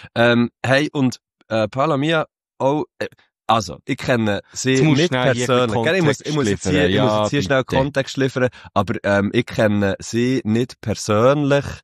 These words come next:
Speaker 2: Ich auch nicht.
Speaker 1: Du auch nicht. Ich habe sie, respektive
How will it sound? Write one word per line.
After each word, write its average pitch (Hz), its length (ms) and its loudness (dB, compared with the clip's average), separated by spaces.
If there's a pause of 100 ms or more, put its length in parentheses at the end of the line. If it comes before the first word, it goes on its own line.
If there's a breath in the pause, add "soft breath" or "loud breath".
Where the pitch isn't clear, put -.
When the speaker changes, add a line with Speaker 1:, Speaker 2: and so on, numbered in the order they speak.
(120)
Speaker 2:
Ich 123 220 -2
auch 104 100 2
nicht. 82 260 -4 (280)
Speaker 1:
Du 117 240 2
auch 110 160 2
nicht. 135 340 2
Ich 131 120 2
habe 104 140 0
sie, 131 400 -4 (400)
respektive 113 760 -2